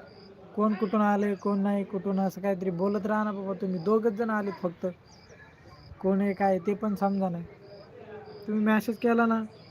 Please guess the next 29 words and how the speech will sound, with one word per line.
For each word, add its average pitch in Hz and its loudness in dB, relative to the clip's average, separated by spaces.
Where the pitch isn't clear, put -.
चॅट 202 6
केली 220 2
ना, 208 0
लाव-, 190 -2
असं 170 -4
बोलले 196 0
ना 190 0
तुम्ही, 196 0
मग 185 2
समजतंय 190 0
कोण 185 0
आहे, 180 -2
कोण 175 -2
नाही. 170 -4
चौघंजण 185 4
आलेत. 185 2
या, 202 4
या, 196 2
परत 196 0
या, 196 2
परत 190 -2
या. 190 -2
सर्वांचं 196 4
स्वागत 196 2
आहे 196 4
माझ्या 190 2
YouTube 190 0
चॅनलमध्ये, 185 0
लाईव्हमध्ये. 185 2